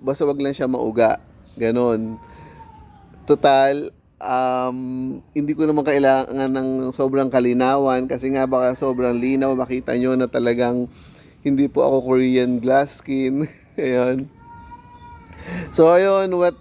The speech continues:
what am I blabbering about this morning? Ano lang po, update lang po na, ayun nga, magkakaroon po tayo ng current events. And, uh,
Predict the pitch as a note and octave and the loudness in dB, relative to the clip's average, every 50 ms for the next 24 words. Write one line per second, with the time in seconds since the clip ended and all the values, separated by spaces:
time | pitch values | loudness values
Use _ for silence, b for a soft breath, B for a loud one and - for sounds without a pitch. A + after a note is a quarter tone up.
0 | - - - E3+ E3 F3 E3+ - - - D#3+ D#3+ E3 E3 E3 E3 E3 D#3+ D3 C#3+ | -10 -8 -4 -2 -2 -2 -2 -6 -4 -4 -2 -2 -2 0 0 0 -2 -2 -4 -4
1 | C3 C#3 C#3+ C#3 C#3 C3 C3 C#3+ C#3+ C#3+ C#3+ C3+ A2+ B2+ A#2+ C3 B2+ B2 B2+ B2 | 0 4 4 4 4 4 2 0 0 0 -2 -2 -4 -4 -2 -2 -2 -2 -2 -4
2 | B2+ B2+ B2 - - B2 A#2 A#2 A#2 A#2 A#2+ A#2+ B2 B2 A#2+ A#2+ A#2+ A#2+ B2 B2+ | -6 -6 -6 -8 -6 -4 -4 -2 -2 -2 0 0 0 0 0 0 -2 -4 -6 -10
3 | B B B B B B B B B B B B - D3+ D3+ D#3+ F3+ F3+ F#3 F#3 | B B B B B B B B B B B B -2 0 2 2 4 4 2 2
4 | F#3 E3+ F3+ F3+ F#3 F3+ D3+ E3 D3+ D#3 D#3 E3+ E3+ E3+ E3 E3 E3 D#3+ D#3+ C#3+ | 0 0 2 4 4 4 4 2 0 -2 -2 -2 -2 -2 -2 -2 -2 -4 -4 -4
5 | - D3+ C#3+ C#3 C#3 C#3 - - _ _ _ _ _ _ _ - - C#3 C3 C3 | -2 0 0 0 0 -2 -4 -6 _ _ _ _ _ _ _ -12 -6 -2 0 2
6 | B2+ B2+ B2+ B2+ B2+ B2+ B2 G#2+ G2 - - - - C#3 D3 D#3 D#3+ D3+ C#3+ C3+ | 2 4 4 2 2 2 0 -2 -4 -6 -4 -2 0 0 2 2 2 0 0 0
7 | C3+ C3+ B2+ C#3+ C3+ C3 C3+ C3+ C#3 C#3 C3+ C3 C3+ B2+ C3+ C3 C3 C3 C3 B2+ | 0 0 2 0 2 2 2 2 0 0 -2 -2 -4 -2 0 0 0 0 0 -2
8 | B2+ B2 - C3 B2+ B2+ B2+ B2+ - - C#3+ C#3 C3 C3 B2 B2 C3 C#3 C#3+ - | -4 -4 -2 -2 0 0 0 -2 -2 -2 -2 2 4 4 4 4 2 0 -4 -8
9 | - - - - - B B B B B B B B - - B2+ C3 B2+ B2 B2+ | -14 -18 -18 -18 -18 B B B B B B B B -4 -2 -2 0 2 4 4
10 | B2+ B2 B2 A#2+ B2 B2 B2 B2 B2 B2+ | 4 4 4 4 2 0 0 0 0 -2